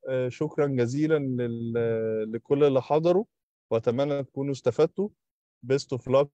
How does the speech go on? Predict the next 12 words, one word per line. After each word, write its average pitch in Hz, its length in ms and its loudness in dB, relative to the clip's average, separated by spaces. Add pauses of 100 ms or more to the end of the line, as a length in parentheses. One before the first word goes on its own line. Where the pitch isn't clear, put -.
(220)
يا 120 80 2
طبعًا 135 360 2 (320)
لكل 131 480 -4
اللي 127 140 2
بيحضروا، 113 380 0
سواء 117 300 2
كانوا 110 600 -4 (100)
academics 117 560 -2
أو، 101 480 -6 (200)
أو 104 220 -4
non 117 160 -6
academics. 117 760 -4